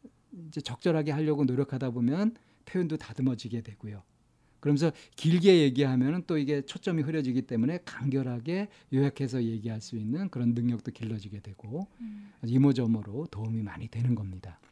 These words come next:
Speaker 2: 네.
Speaker 1: 그래서 이제 보통 나전달법을 통해 가지고 내 마음을 그대로 얘기하고 하면은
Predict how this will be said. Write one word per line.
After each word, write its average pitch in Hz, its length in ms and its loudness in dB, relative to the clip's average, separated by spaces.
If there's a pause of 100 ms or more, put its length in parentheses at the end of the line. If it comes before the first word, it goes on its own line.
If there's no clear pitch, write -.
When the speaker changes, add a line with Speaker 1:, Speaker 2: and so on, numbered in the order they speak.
Speaker 2:
네. 185 240 -10 (4000)
Speaker 1:
그래서 185 260 8
이제 180 160 8
보통 165 400 4
나전달법을 165 1000 0
통해 151 320 -2
가지고 139 260 -2
내 131 180 0
마음을 127 380 4
그대로 127 400 0
얘기하고 120 640 -6
하면은 120 480 -2